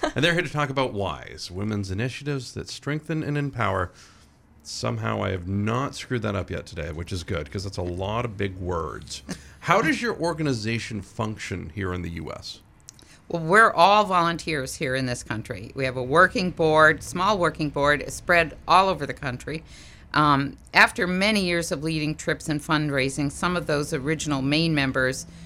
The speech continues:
Speaker 2: have stepped down from leadership positions over the last few years. So our president, as of two thousand twelve, is a special ed teacher in Saint Louis, a real dynamo. Our <laughs> vice president is a lawyer in Phoenix.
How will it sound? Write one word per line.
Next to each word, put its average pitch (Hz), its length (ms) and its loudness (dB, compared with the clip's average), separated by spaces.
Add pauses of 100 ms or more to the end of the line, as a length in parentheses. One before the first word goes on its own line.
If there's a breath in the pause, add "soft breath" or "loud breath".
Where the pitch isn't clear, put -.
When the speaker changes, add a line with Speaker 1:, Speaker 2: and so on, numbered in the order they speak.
(260 loud breath)
Speaker 2:
have 143 100 -4
stepped - 340 4
down 170 240 6
from 143 280 -4
leadership 147 500 -4
positions 135 640 -2
over 139 160 -4
the 127 120 -4
last 123 340 -2
few 123 180 -8
years. 113 380 -6
So 120 300 -4
our 131 180 4
president, 214 760 0 (320 soft breath)
as 156 160 2
of 151 140 -2
two 165 120 -4
thousand 147 380 0
twelve, 175 400 6
is 135 140 -4
a 127 80 -6
special 135 480 -4
ed 160 180 -4
teacher 175 380 -4
in 147 100 -2
Saint 139 300 -2
Louis, 175 340 0
a 120 100 0
real 135 280 -2
dynamo. 175 720 4 (520 loud breath)
Our 147 280 8
<laughs> 139 60 -6
vice 185 280 8
president 208 580 2
is 175 220 2
a 156 80 2
lawyer 165 500 4
in 151 140 -2
Phoenix. 220 800 0